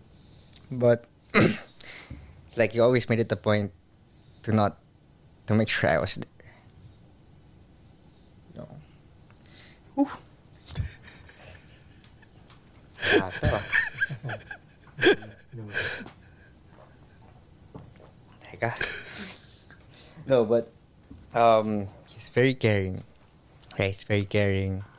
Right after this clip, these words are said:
He, he, I feel like he's a very emotional guy. Um, he cares deeply and he's very passionate.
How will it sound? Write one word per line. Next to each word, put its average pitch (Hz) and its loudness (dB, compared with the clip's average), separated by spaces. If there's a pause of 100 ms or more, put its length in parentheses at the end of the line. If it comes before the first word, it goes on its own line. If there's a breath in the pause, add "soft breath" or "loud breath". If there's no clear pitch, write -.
(600 loud breath)
He, 104 0 (2000 loud breath)
he, 117 -12
I 107 2
feel 180 0
like 180 2
he's 127 -4
a 117 0
very 123 6
emotional 107 0
guy. 101 -4 (840)
Um, 92 2 (1500 soft breath)
he 120 -2
cares - 2 (580)
deeply 113 0 (480)
and 101 0
he's 98 -2
very 110 -4
passionate. - -6